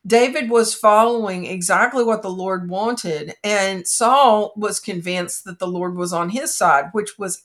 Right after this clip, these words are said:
absolutely not true. And the thing is, we can all fall into that trap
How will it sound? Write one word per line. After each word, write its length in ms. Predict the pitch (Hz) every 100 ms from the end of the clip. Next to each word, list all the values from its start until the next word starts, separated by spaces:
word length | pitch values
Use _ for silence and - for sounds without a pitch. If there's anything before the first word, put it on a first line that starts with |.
| -
absolutely 1080 | 220 254 269 - 269 262 214 180 170 220 214
not 600 | 180 143 151 151 175 _ _ _ _
true. 500 | - 262 427 240 - _ _ _ _ _ _ _ _ _ _ _ _ _ _ -
And 220 | 226 226
the 60 | 208
thing 420 | 254 262 262 247
is, 640 | 240 262 220 170 165 170 -
we 200 | 175 226
can 220 | 226 220 -
all 300 | 196 196 208
fall 420 | - 214 208 208
into 280 | - 202 208
that 240 | 180 160
trap 480 | - 202 185 170 160